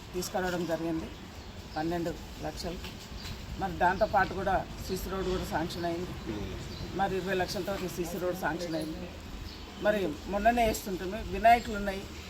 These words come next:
అందరికీ దేవుడు అన్న ఉద్దేశంతో కూడా ఇది పనులు స్టార్ట్ చేయడం జరగలేదు. మరి అతి తొందరలోనే ఇది ఈరోజే పని స్టార్ట్ చేసి మరి అంత అండర్‌గ్రౌండ్ డ్రై-, డ్రైనేజ్ చేసుకొని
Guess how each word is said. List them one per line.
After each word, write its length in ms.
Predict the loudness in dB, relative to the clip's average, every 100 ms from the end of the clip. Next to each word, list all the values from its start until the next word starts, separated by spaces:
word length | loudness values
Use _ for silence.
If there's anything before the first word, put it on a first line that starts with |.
| -6 -2
అందరికీ 380 | 6 8 8 4
దేవుడు 360 | 0 0 2
అన్న 180 | 2 2
ఉద్దేశంతో 580 | 0 -2 -4 -4 -2 -4 -2
కూడా 360 | -2 0 2 0 -2 -8 -10 -10 -4
ఇది 140 | -4
పనులు 320 | 0 0 0 0
స్టార్ట్ 300 | 2 2 2
చేయడం 340 | 0 0 -2 -4 -10 -6 0
జరగలేదు. 640 | 0 0 -2 -4 -8 -12 -14 -12 -12 -8 0
మరి 140 | 4
అతి 160 | 4 2
తొందరలోనే 600 | -2 0 2 2 0 -2 -6 -14 -14 -6
ఇది 180 | -2 2
ఈరోజే 340 | 0 0 -4
పని 280 | -2 0 0
స్టార్ట్ 300 | 2 2 2
చేసి 300 | -2 -2 -6 -8 -10 -10 -10 -2
మరి 120 | 0
అంత 240 | 2 2 0
అండర్‌గ్రౌండ్ 640 | 2 0 0 0 0 0
డ్రై-, 160 | -2 -2
డ్రైనేజ్ 420 | 2 2 2 0
చేసుకొని 360 | -4 -4 -6